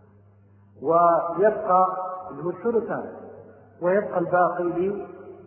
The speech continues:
ل-، اللي هو الربعين، عفوا يكون ستة أثمان للذكور ويبقى الباقي وهم الثمنان منقسما ما بين البنت وبين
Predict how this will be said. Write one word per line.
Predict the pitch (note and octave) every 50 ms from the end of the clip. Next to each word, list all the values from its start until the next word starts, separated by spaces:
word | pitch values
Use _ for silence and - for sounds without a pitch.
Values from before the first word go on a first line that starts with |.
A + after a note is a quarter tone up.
| -
ل-، | D#3 D#3 D3+ D3+ D3 D3 D3+ D3+ D3+ D3 C#3+ C#3 C#3 C#3 C#3 - - - - - - - - - - - - - - - - - - - - - - - - - - - - - - - - - C3 C3+
اللي | D3 D3 C#3+ C#3 C3+ C3 C3 B2+ B2 B2 A#2 A2+ A2+ A2 G2 - E2 E2 - - C3+ C3+ C3+
هو | D3 D3+ C#3+ C#3
الربعين، | C3+ C#3 C#3 C3+ C3 D3+ F#3 G3 F#3 E3+ - - - D#3 C#3 A#2 - - - - - - - - - - D3
عفوا | D#3+ - - B2 - - - - - - - - - - -
يكون | D#3 - - F3+ E3
ستة | - A3 - - F#3+ F#3 E3+ D#3
أثمان | D#3+ - - F#3 F#3 E3+
للذكور | D#3+ D#3 - D3+ D3+ - - E3 E3+ G3 G#3 G3+ - - - - - -
ويبقى | F#3 F#3 F3 F#3 - E3+
الباقي | D#3 D3 D#3+ D#3+ D#3 - D3 D3
وهم | D3 C#3 C#3 C#3+
الثمنان | - B2 - - C#3+ C#3 C#3 C#3 D3 D#3+ E3+ F3 E3 - - - - - D3
منقسما | D3 C#3 - D#3 D3 - - D3 C#3+
ما | C#3 C#3+ C3+
بين | B2+ C#3+ C#3+ C#3 C3
البنت | B2 - D#3+ F3+ E3+ - E3
وبين | D3 C3+ D#3 D#3+ D#3+